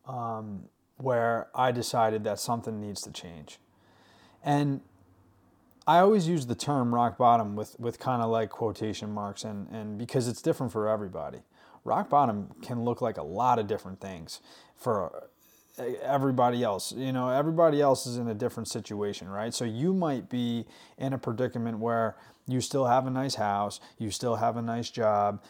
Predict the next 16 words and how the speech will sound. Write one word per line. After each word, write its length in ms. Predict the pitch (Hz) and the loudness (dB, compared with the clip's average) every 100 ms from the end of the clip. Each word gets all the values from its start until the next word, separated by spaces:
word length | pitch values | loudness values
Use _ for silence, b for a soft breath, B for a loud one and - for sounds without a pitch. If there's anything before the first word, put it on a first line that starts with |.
| B | B
you 160 | 117 98 | -8 -6
still 240 | - 104 | -4 -4
drive 280 | 110 110 110 | 2 2 2
a 40 | |
nice 220 | 113 113 | -2 -6
car, 320 | - 107 95 95 | -6 -4 -4 -4
but 260 | 98 101 | -6 -6
you 140 | 147 160 | -2 -2
are 100 | 98 | -4
in 140 | 113 | -6
such 300 | - 135 - | -4 -4 -4
immense 360 | 113 117 120 - | -6 -4 -6 -6
amount 240 | 117 107 | -6 -8
of 60 | - | -8
pain 480 | 147 127 104 92 - b b - | -8 -6 -6 -10 -14 b b -10
emotionally, 760 | 120 117 135 - 120 101 87 | -2 0 0 -4 -8 -8 -12